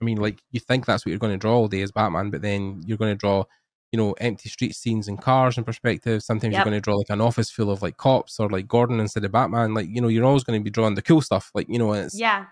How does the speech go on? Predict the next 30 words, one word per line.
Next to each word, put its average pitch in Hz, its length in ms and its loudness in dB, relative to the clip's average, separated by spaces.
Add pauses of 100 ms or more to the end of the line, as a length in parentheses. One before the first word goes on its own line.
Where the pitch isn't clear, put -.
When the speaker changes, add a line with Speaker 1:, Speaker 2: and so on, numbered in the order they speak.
(120)
Speaker 1:
one 139 120 2
of 127 40 4
these 123 140 0
things 117 280 0
where, 107 320 2 (440)
you 120 80 2
know, 110 100 4
people 127 320 2
will 113 80 4
say, 110 220 0
like, 92 200 -2
"Oh, 127 120 -8
why 139 100 -2
do 127 80 -2
I 123 60 2
have 123 100 -4
to 117 100 -8
learn 123 220 0
perspective 101 560 -6
or 92 100 -8
anatomy 104 460 0
or 98 80 -6
lighting 107 320 0
or 95 60 -2
composition?" 107 520 -4
I'm 104 80 -2
like, 101 140 -6
"Because 110 240 -4
then 113 100 -2
you're 110 100 -2